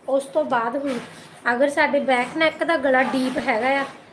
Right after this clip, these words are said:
ਤੇ ਆਪਾਂ ਨੇ ਇੱਧਰੋਂ ਤਿੰਨ ਇੰਚ ਛੱਡਣਾ ਹੈਗਾ ਆ। ਠੀਕ ਆ ਜੀ। ਜਿਹੜਾ ਆਪਾਂ ਨੇ ਤਿੰਨ ਇੰਚ ਛੱਡਿਆ ਆ, ਕਾਟ ਆਪਾਂ ਨੇ ਇੱਧਰੋਂ ਨਹੀਂ ਡਾਊਨ ਕਰਨੀ ਹੈਗੀ। ਕਾਟ ਆਪਾਂ ਨੇ ਇਸ ਸਾਈਡ ਤੋਂ ਡਾਊਨ ਕਰਨੀ ਆ, ਜਿਸ ਸਾਈਡ ਸਾਡਾ ਗਲਾ ਬਣਨਾ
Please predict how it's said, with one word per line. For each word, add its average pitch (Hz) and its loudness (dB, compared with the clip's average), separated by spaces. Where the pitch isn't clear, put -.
ਤੇ 311 -4
ਆਪਾਂ 269 -2
ਨੇ 294 0
ਇੱਧਰੋਂ 294 -4
ਤਿੰਨ 277 2
ਇੰਚ 247 -6
ਛੱਡਣਾ 214 -8
ਹੈਗਾ 214 -6
ਆ। 247 -6
ਠੀਕ 262 -6
ਆ 277 0
ਜੀ। 320 -4
ਜਿਹੜਾ 269 0
ਆਪਾਂ 311 0
ਨੇ 320 0
ਤਿੰਨ 269 2
ਇੰਚ 262 -4
ਛੱਡਿਆ 269 2
ਆ, 311 0
ਕਾਟ 254 4
ਆਪਾਂ 269 0
ਨੇ 311 -2
ਇੱਧਰੋਂ 269 -2
ਨਹੀਂ 415 2
ਡਾਊਨ 254 4
ਕਰਨੀ 247 -2
ਹੈਗੀ। 262 -4
ਕਾਟ 254 4
ਆਪਾਂ 285 2
ਨੇ 294 0
ਇਸ 269 -4
ਸਾਈਡ 269 4
ਤੋਂ 285 2
ਡਾਊਨ 254 0
ਕਰਨੀ 233 0
ਆ, - 2
ਜਿਸ 277 0
ਸਾਈਡ 254 -2
ਸਾਡਾ 240 -4
ਗਲਾ 220 -2
ਬਣਨਾ 196 -4